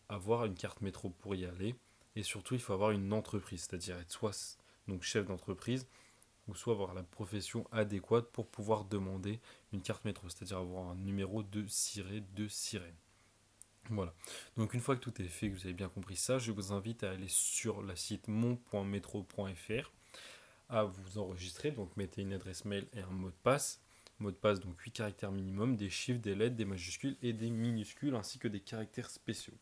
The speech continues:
Une fois que c'est fait, on va arriver sur cette page, donc finaliser mon enregistrement. On va cliquer sur « Demander une carte métro comme ceci ». On va devoir donc un extrait du registre du commerce, donc votre cabis.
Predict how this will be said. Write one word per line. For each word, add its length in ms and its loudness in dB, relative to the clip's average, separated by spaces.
Une 100 2
fois 180 6
que 60 2
c'est 220 0
fait, 400 0
on 40 -2
va 120 4
arriver 240 2
sur 240 2
cette 180 -2
page, 320 -2
donc 180 -6
finaliser 460 2
mon 240 -2
enregistrement. 580 -2
On 60 0
va 100 6
cliquer 360 0
sur « 340 -2
Demander 540 2
une 120 0
carte 300 -4
métro 400 -4
comme 180 0
ceci ». 460 -2
On 100 -2
va 220 2
devoir 420 2
donc 200 -4
un 140 2
extrait 320 0
du 140 -6
registre 340 -6
du 80 -12
commerce, 420 -2
donc 200 -4
votre 160 -2
cabis. 480 0